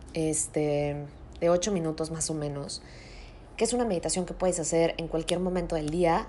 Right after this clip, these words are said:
justamente para agradecer el presente, para agradecer lo que ya tienes, para agradecer el momento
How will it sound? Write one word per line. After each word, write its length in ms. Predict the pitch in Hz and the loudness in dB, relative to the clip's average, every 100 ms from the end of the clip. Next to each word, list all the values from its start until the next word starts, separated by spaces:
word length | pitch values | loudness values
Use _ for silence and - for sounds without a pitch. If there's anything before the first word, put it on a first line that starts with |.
| - | -6
justamente 680 | - 226 - 220 214 202 196 | 0 0 0 0 0 -2 -2
para 220 | 180 160 | 0 0
agradecer 720 | 156 156 147 - 175 175 - - - - - | 0 -2 -2 2 2 2 -2 -10 -18 -8 0
el 140 | 185 | 2
presente, 540 | 175 160 185 175 170 | 2 0 2 2 0
para 180 | 165 160 | 0 0
agradecer 360 | 156 156 156 165 | -2 -2 -4 -6
lo 80 | - | -6
que 100 | 156 | -4
ya 120 | 156 | -2
tienes, 400 | - 170 156 151 | 2 2 0 -4
para 200 | 165 156 | -2 -2
agradecer 400 | 156 156 151 170 | 0 -2 0 0
el 80 | 175 | 0
momento 680 | 156 165 165 160 160 156 | 0 0 0 2 0 0